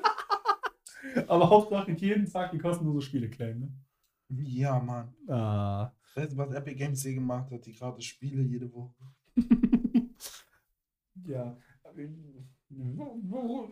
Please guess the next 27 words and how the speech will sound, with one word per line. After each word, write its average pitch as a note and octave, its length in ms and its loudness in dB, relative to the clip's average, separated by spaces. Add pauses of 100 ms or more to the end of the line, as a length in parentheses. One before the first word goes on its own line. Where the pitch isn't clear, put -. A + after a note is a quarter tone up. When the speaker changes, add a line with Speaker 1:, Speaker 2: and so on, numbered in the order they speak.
Speaker 1:
also, F3+ 480 -4 (100)
wir E3 180 -18
können C#4 200 4
ja B3+ 120 0
uns G3 120 -4
mal G3+ 80 4
darüber F#3 220 0
unterhalten. B2+ 600 -2
Worüber, A3 680 4 (800)
ähm, A2+ 460 2
worüber, G#2+ 380 -6 (160)
genau. G#2+ 320 -4 (200)
Äh, A#2+ 420 6
worin G3+ 960 6
du F#3 360 0
das C#3+ 340 -6
Geld F#3+ 560 -2
investieren D3 560 -4
kannst, E3+ 300 -4
wenn B2+ 120 0
nicht D3+ 260 2
in C3 120 -2
Zigaretten. A#2 640 -2
Und A#2 160 -2
nein, D3 300 4
keine C3 360 0
V-Bucks. G#2+ 540 -4